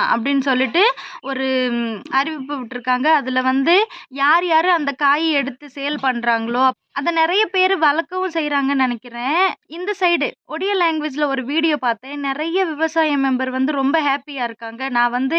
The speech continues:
இனிமேல் இந்த காய் நிறைய எடுத்து சேல் பண்ணேன் அப்படின்னாவே எனக்கு பணம் கிடைக்குது" அப்படிங்கிறது எனக்கு ரொம்ப பெருமையான விஷயம்னு சொல்லி நிறைய பேர் சொல்லியிருந்தாங்க. அது வந்து எங்க கிடைக்கும் அப்படின்னா,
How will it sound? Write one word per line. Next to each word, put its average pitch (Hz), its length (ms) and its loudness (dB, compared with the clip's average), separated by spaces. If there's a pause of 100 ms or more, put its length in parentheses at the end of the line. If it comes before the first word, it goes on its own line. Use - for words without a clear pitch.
இனிமேல் 285 380 2 (280)
இந்த 269 220 -8
காய் 330 400 2 (240)
நிறைய 285 360 2 (100)
எடுத்து 285 400 -2
சேல் 302 280 -6
பண்ணேன் 285 340 -2
அப்படின்னாவே 254 480 0
எனக்கு 247 300 -2
பணம் 262 300 -8
கிடைக்குது" 269 460 -6
அப்படிங்கிறது 247 640 -4
எனக்கு 247 260 0
ரொம்ப 254 260 0
பெருமையான 269 520 -2
விஷயம்னு 247 420 -2
சொல்லி 254 200 -2
நிறைய 254 280 0
பேர் 294 260 -8
சொல்லியிருந்தாங்க. 226 600 -2 (640)
அது 277 160 -4
வந்து 381 260 0
எங்க 349 280 -2
கிடைக்கும் 302 400 -2
அப்படின்னா, 262 340 0